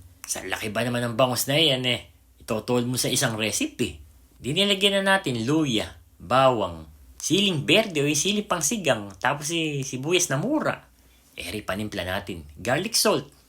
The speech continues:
Kung wala kayong garlic salt, pwede mag garlic powder. At tapos si asin, paminta. Hindi na buo inilagay ko. Durog na. At syempre, sukang Paumbong. Yan ang magpapasarap diyan. Lalo na sa paksiw.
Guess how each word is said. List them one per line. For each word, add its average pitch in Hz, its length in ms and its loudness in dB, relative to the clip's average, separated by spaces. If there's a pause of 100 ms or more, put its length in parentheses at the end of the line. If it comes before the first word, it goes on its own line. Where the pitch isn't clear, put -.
(160)
Kung 190 160 -2
wala 156 180 6
kayong 143 220 0
garlic 131 260 4
salt, 139 320 0
pwede 113 240 -2
mag 117 160 -2
garlic 120 380 -2
powder. 101 580 0
At - 80 -18
tapos - 320 -2
si 123 160 -2
asin, 110 460 0 (640)
paminta. 123 720 -2 (300)
Hindi 101 240 -8
na 104 100 -2
buo 98 220 -4
inilagay 107 480 -4
ko. 95 180 -10
Durog 160 380 -4
na. 190 180 0 (460)
At - 160 -6
syempre, 190 560 -2 (340)
sukang 190 640 0
Paumbong. 165 720 2 (460)
Yan 160 240 -2
ang 139 160 -4
magpapasarap 101 800 0
diyan. 107 460 -4 (420)
Lalo 95 320 -2
na 131 80 -2
sa - 160 -4
paksiw. 135 540 0